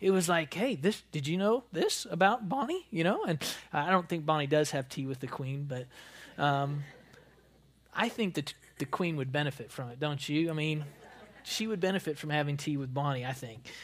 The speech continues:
Uh, yeah, so, so this is the kind of event that Jesus is talking about here. This is the kind of invitation that Jesus is talking about with this banquet.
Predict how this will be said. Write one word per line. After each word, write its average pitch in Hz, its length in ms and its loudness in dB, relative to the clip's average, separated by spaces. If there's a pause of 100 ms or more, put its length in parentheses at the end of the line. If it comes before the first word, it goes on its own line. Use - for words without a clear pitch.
(140)
Uh, 165 280 6 (120)
yeah, 202 200 -10
so, 240 260 0
so 208 220 2
this 277 380 4
is 240 120 0
the 214 80 10
kind 233 400 0
of 220 100 6
event 156 760 4 (460)
that 175 200 6
Jesus 185 480 2
is 156 140 2
talking 202 400 0
about 143 220 4
here. 139 140 0
This 190 200 6
is 277 120 -2
the 190 100 4
kind 214 400 4
of 165 80 4
invitation 170 1000 2 (1600)
that 170 140 2
Jesus 170 400 -2
is 151 120 -4
talking 185 320 -2
about 139 260 2
with 143 180 -6
this 143 180 -2
banquet. 147 560 -6